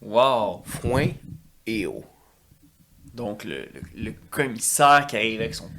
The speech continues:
Speaker 1: cocher,
Speaker 2: Son
Speaker 1: puis
Speaker 2: cocher, il arrive. Le fac-, le facteur. Imagine le facteur.
Speaker 1: Oui.
Speaker 2: Arrive avec son cocher. Il doit avoir une place pour son cheval.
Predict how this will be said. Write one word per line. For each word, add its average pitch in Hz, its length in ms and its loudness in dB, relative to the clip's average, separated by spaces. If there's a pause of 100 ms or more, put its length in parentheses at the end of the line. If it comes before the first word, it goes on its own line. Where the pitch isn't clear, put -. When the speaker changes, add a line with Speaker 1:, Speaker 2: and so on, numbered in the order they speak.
Speaker 1:
cocher, 139 600 -2
Speaker 2:
Son 139 180 0
Speaker 1:
puis 107 100 -8
Speaker 2:
cocher, 147 360 2
il 95 200 -4
arrive. 110 360 0
Le 120 80 0
fac-, 143 280 -4
le 143 80 6
facteur. 156 540 -2 (320)
Imagine 214 240 0
le 170 80 0
facteur. 180 440 0
Speaker 1:
Oui. 285 120 4 (560)
Speaker 2:
Arrive 92 240 -4
avec 98 120 -4
son 95 120 -8
cocher. 87 480 -8 (420)
Il 82 140 -16
doit 82 200 -4
avoir 92 160 -4
une 117 80 -10
place 104 260 -6
pour - 120 -12
son - 180 -8
cheval. - 380 -4